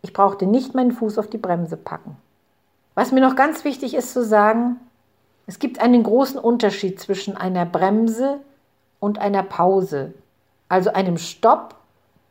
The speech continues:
und einem Reset und der Pflege von sich selbst. Und wenn es etwas gibt, das du mitnimmst, dann hoffe ich, es ist das Wissen,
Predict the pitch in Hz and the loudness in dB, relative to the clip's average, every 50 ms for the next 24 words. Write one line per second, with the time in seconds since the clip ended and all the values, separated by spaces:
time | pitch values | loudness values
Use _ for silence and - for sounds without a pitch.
0 | _ _ _ - 202 208 214 - 226 220 226 214 202 196 - 190 233 262 247 208 | _ _ _ -6 -4 -4 -2 0 2 4 4 4 4 4 4 4 4 4 2 0
1 | - - 196 156 127 - - - - _ _ _ _ _ _ _ _ _ _ _ | -2 0 0 0 0 -2 -6 -20 -20 _ _ _ _ _ _ _ _ _ _ _
2 | _ _ _ _ _ _ _ _ _ - - 220 247 269 311 - - - - _ | _ _ _ _ _ _ _ _ _ 0 4 4 4 4 2 -2 -6 -16 -20 _
3 | _ _ _ _ _ _ _ _ - - 202 202 - - 208 220 220 214 208 214 | _ _ _ _ _ _ _ _ -4 -4 -4 -4 0 2 2 4 4 4 2 0
4 | 214 202 196 185 180 185 - 156 143 - - - - _ _ _ _ _ _ _ | 0 -2 -2 -4 -6 -6 -6 -6 -6 -8 -10 -18 -20 _ _ _ _ _ _ _
5 | _ _ _ _ _ _ _ _ _ _ _ - - 185 196 233 254 247 240 - | _ _ _ _ _ _ _ _ _ _ _ -12 -6 2 2 4 4 2 0 0
6 | - 226 - 240 240 240 - - 202 180 185 - - - _ - 196 208 - - | -2 -2 0 0 -2 -2 -2 -4 -4 -4 -4 -6 -14 -16 _ -4 -4 -4 0 2
7 | 214 220 247 262 262 - 220 190 160 147 143 139 - _ - _ - 185 196 180 | 4 4 4 2 2 0 -2 -2 -2 -2 -4 -10 -14 _ -18 _ -6 -4 -4 0
8 | - 240 269 254 262 - 269 262 226 226 254 240 - - - 233 233 233 226 - | 4 4 2 2 2 2 2 2 4 2 -2 -4 -6 -6 -2 -2 -2 -2 -2 -6
9 | - _ - 226 220 226 - - - - 196 202 202 202 - - 190 208 214 214 | -10 _ 0 0 0 0 -4 -10 -2 0 0 0 0 -4 -6 0 0 0 0 0
10 | - 220 202 196 202 | -2 -4 -4 -4 -6